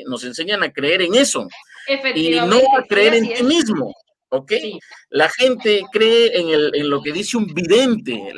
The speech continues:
Speaker 1: en eso
Speaker 2: Sí.
Speaker 1: cree la gente.
Speaker 2: E-, en el número del, o el día en que la medallista se ganó X o X deportista hizo tal cosa, al otro día le juegan al chance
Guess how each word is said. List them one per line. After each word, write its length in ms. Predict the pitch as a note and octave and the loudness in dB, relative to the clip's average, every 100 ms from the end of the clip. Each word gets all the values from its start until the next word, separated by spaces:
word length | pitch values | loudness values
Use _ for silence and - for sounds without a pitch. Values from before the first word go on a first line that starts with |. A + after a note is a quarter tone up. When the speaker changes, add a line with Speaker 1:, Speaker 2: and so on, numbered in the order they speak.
| A#2+ - C#3 | -12 -10 -10
Speaker 1:
en 160 | F#3 G#3+ | -6 -4
eso 220 | - D#4 | 0 4
Speaker 2:
Sí. 80 | D#4+ | 4
Speaker 1:
cree 120 | C3+ | 2
la 120 | B2 A2 | -2 -4
gente. 240 | A#2+ - - - - - | -8 -14 -18 -20 -20 -4
Speaker 2:
E-, 280 | D4+ D4 D4+ | -2 2 0
en 100 | C#4+ | 2
el 220 | C#4+ C#4+ | 0 0
número 480 | D#4+ F4+ F#4 F#4+ G4 F#4+ - | 0 -2 -2 -2 0 -2 0
del, 580 | D#4 C#4+ C4+ C4 C4 C4+ | 0 0 -2 -4 -8 -4
o 100 | C#4 | -2
el 140 | C4 | -2
día 300 | C4+ E4+ G4 G4 | -6 -4 -4 -4
en 60 | |
que 340 | F#4+ E4 C#4+ C4+ | -6 -4 -2 -2
la 180 | B3+ B3+ | -4 -6
medallista 840 | B3+ B3+ A#3+ C4 F4+ E4+ F4 F4 | -6 -6 -6 -6 -8 -6 -4 -4
se 160 | E4 | -4
ganó 540 | C4+ B3 C4 D#4 E4+ E4+ | -6 -8 -6 -4 -4 -4
X 600 | D#4 D#4+ D#4+ E4 E4 D#4+ - | -4 -4 -6 -10 -10 -12 -12
o 400 | C4 B3+ B3+ B3+ | -10 -8 -8 -6
X 420 | C4+ C4+ E4 D#4+ | -8 -8 -10 -8
deportista 760 | D4 C#4 B3+ B3+ D#4 D#4 - D#4 | -8 -8 -10 -10 -10 -8 -6 -6
hizo 200 | D#4 D#4 | -6 -8
tal 200 | D4+ D4 | -8 -6
cosa, 340 | D#4 D#4 D#4+ D4 | -4 -4 -4 -6
al 320 | C4+ B3+ B3+ | -4 -4 -4
otro 280 | C4+ C#4+ D#4 | -4 -4 -4
día 200 | E4+ E4 | -4 -4
le 160 | D4 | -6
juegan 680 | C#4+ D#4 E4 F4 F#4 F#4 - | -4 -2 0 0 -2 -2 -6
al 220 | C4 B3 | -6 -6
chance 500 | - D#4 E4 F#4+ - | -6 -4 -4 -6 -6